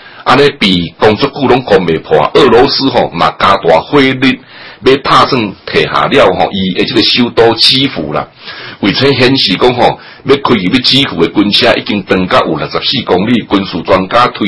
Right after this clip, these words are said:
测就对了啦。俄罗斯的军队未包围首都，而且会对西面吼来做一个吼啊西面的突破就对了吼。这听众朋友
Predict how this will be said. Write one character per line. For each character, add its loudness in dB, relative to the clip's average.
测 -4
就 -4
对 -2
了 2
啦。 -2
俄 4
罗 6
斯 -2
的 4
军 -2
队 -2
未 2
包 4
围 0
首 0
都， 2
而 2
且 0
会 -2
对 -2
西 0
面 -2
吼 -2
来 2
做 2
一 -2
个 -2
吼 -4
啊 -2
西 0
面 -2
的 -6
突 -10
破 -2
就 -4
对 0
了 0
吼。 -4
这 4
听 -2
众 0
朋 0
友 2